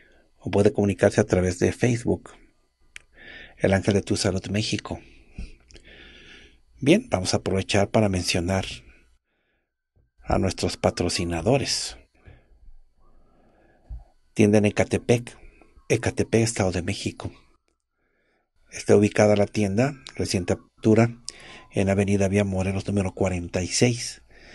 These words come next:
en San Cristóbal, Ecatepec, frente al Laboratorio Salud Digna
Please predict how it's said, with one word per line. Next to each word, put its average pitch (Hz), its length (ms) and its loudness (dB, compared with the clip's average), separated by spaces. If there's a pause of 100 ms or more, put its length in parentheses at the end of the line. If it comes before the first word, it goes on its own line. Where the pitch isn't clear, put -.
(260)
en 117 180 0
San 113 200 0
Cristóbal, 98 480 0
Ecatepec, 92 760 -4 (680)
frente 107 280 2
al 104 80 6
Laboratorio 101 580 2
Salud 90 380 -4
Digna 107 460 -2